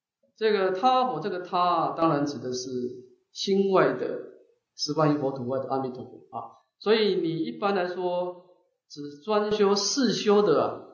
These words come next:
他的所观境就是观察弥陀的相好或者是弥陀的名号来感应道教。那么在净土宗的传承当中呢，以善导大师提倡这个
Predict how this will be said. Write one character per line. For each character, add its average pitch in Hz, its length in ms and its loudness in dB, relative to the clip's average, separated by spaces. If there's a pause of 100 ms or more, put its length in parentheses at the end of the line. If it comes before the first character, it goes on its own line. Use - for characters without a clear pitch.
(180)
他 226 100 0
的 208 120 4
所 139 260 -2
观 233 340 6
境 170 380 6
就 156 140 2
是 139 380 -2
观 185 300 4
察 147 360 2
弥 147 180 0
陀 131 140 -4
的 131 80 -6
相 - 340 -2
好 - 240 -12 (380)
或 165 140 4
者 127 140 0
是 156 120 2
弥 139 220 6
陀 120 140 0
的 120 80 -2
名 127 260 6
号 - 640 0 (340)
来 127 120 0
感 127 240 2
应 139 80 6
道 127 160 6
教。 - 320 -2 (640)
那 233 100 0
么 233 200 4
在 262 180 4
净 277 200 2
土 208 100 2
宗 247 140 0
的 220 80 0
传 190 220 0
承 190 220 -2
当 214 240 -2
中 214 160 -6
呢， 180 60 0 (480)
以 165 200 -10
善 247 500 4
导 156 220 4
大 220 240 8
师 190 300 -2
提 190 260 0
倡 220 320 8
这 175 140 2
个 135 400 0